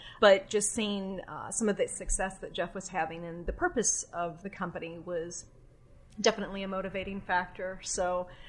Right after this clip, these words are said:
being able to see a certain segment of helping folks being able to rehab homes in the community and then helping folks get into 'em really appealed to me. So I liked that part of the vision. So, um, after some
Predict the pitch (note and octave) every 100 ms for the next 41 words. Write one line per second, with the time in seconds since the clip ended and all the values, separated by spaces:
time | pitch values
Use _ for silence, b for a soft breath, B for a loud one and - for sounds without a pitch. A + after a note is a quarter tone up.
0 | b - A#3 A3 A3 F#3+ F#3+ - G3 G3
1 | F#3+ - - A#3+ A3 A3 A3 F#3+ F#3+ F#3+
2 | G3 F#3 G3 F#3 F#3 F3+ F3 F#3+ F3+ F3+
3 | F#3 E3+ - F3 F3 E3+ E3+ - F#3 F3
4 | E3+ E3 B3+ A3 G#3+ F#3 F#3 - G3+ F#3+
5 | F#3 F3+ - F#3 F#3 F3 - F#3 F3 E3+
6 | E3+ E3+ - F3+ F#3 F3 F3+ D#3+ D#3+ F3+
7 | F3 E3+ - D#3+ D3+ E3 - G3 F#3+ G3
8 | b b b b F3 F3+ E3 D#3+ - F3
9 | E3 E3 - - G3+ F3 E3+ F3 F3+ D3
10 | D#3 D3 - - - E3 D#3+ D3+ D3+ E3
11 | F3 D#3 D#3+ - E3+ D#3+ E3 b b b
12 | b E3 E3+ E3+ F#3 - F3+ - F3+ F3
13 | F3 F3